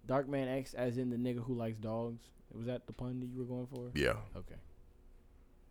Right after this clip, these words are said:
Speaker 1: That was so obvious. I just, that's why I didn't really acknowledge it.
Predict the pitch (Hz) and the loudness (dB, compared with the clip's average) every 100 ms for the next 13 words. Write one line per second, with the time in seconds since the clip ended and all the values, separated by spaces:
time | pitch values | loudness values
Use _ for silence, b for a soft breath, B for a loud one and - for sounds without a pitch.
0 | - - - - - - 98 90 - 90 | -20 -20 -20 -20 -20 -8 -6 -6 -8 -8
1 | 80 95 104 101 101 - 101 95 92 - | -8 -8 -10 -10 -12 -10 -8 -8 -10 -14
2 | - - 98 117 92 87 82 80 80 78 | -16 -12 -10 -6 -6 -6 -8 -10 -12 -12
3 | 80 - 78 71 82 - 82 | -14 -14 -12 -12 -14 -16 -16